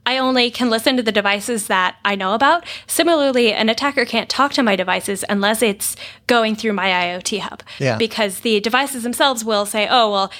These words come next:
Speaker 1: that's coming, that's not coming from the endpoint I know to listen on, so I, I don't know what to do with that, so I'm gonna ignore it."
Speaker 2: Yeah. That was the other thing I wanted to bring up was sort of the, the, the outbox pattern for how you can send. So if we, let's say we wanna change the temperature on the, on the thermostat,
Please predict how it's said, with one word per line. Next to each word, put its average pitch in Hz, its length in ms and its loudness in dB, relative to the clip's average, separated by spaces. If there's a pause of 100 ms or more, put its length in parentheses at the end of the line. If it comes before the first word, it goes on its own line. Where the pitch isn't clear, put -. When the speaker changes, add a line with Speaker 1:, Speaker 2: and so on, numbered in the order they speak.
(120)
Speaker 1:
that's 254 240 -2
coming, 233 480 0
that's 262 180 -2
not 320 120 2
coming 247 260 0
from 208 320 0
the 214 120 0
endpoint 226 360 0
I 202 80 0
know 196 140 0
to 185 80 -8
listen 254 300 2
on, 185 220 0
so 185 320 -2
I, 185 240 -4 (260)
I 202 80 0
don't 190 160 0
know 185 100 0
what 180 120 -4
to - 80 -6
do 202 120 -2
with 196 120 -6
that, 165 180 0
so 202 80 -4
I'm 165 40 -6
gonna 170 120 -8
ignore 180 220 -8
it." - 140 -12 (160)
Speaker 2:
Yeah. 120 440 2
That 190 100 4
was 240 100 4
the 214 100 6
other 214 120 4
thing 196 160 4
I 139 40 4
wanted 127 140 2
to 117 60 -2
bring 120 180 2
up 117 140 0
was 120 200 2
sort 151 180 4
of 135 100 2
the, 123 180 2
the, 120 300 0
the - 240 -2
outbox 151 520 2
pattern 151 460 0
for 143 200 2
how 127 200 2
you 127 180 0
can 120 180 -2
send. 117 400 -2 (260)
So - 100 0
if 143 80 0
we, 175 140 6
let's 160 180 2
say 156 120 4
we 143 100 6
wanna 131 180 2
change 135 220 2
the 120 100 0
temperature 117 480 -2
on 113 180 0
the, 110 360 2
on 117 120 -2
the 110 100 2
thermostat, 120 760 2